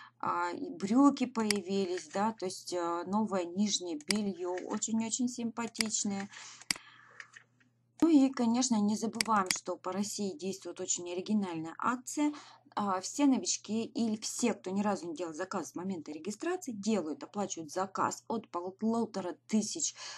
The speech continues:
а, по цене каталога с третьего по двадцать третье апреля и получают в каталоге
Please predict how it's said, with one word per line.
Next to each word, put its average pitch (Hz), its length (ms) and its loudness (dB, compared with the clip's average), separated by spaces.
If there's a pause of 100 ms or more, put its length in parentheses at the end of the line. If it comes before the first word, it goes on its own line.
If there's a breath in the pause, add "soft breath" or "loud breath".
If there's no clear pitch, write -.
(140 loud breath)
а, 165 140 2
по 226 260 0
цене 190 400 -2
каталога 190 520 -2
с - 80 -14
третьего 151 580 -4 (120)
по 277 300 10
двадцать 185 540 0
третье 170 480 -4
апреля 214 680 2 (280 loud breath)
и 392 100 2
получают 247 720 2
в - 140 -18
каталоге 196 840 0